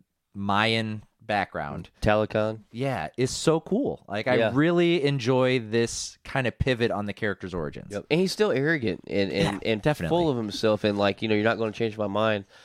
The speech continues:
Speaker 2: And I don't know. I, I think the, I can't think of his name that, that plays Namor. Uh,
Speaker 1: Mm.
Speaker 2: but anyways, I think he,
Speaker 1: Tenoch
Speaker 2: yeah.
Speaker 1: Huerta.
Speaker 2: But I think he did a, an amazing job.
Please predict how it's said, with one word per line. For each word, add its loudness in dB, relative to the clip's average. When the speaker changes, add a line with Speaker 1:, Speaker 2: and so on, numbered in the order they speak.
Speaker 2:
And -2
I 4
don't 2
know. 4
I, 2
I 2
think -2
the, 2
I -10
can't -14
think -6
of -4
his -8
name -2
that, -6
that -10
plays -6
Namor. -6
Uh, 0
Speaker 1:
Mm. -10
Speaker 2:
but 0
anyways, 2
I 4
think 2
he, -4
Speaker 1:
Tenoch -16
Speaker 2:
yeah. 0
Speaker 1:
Huerta. -4
Speaker 2:
But 4
I 4
think 0
he 0
did 2
a, -8
an -6
amazing 0
job. -4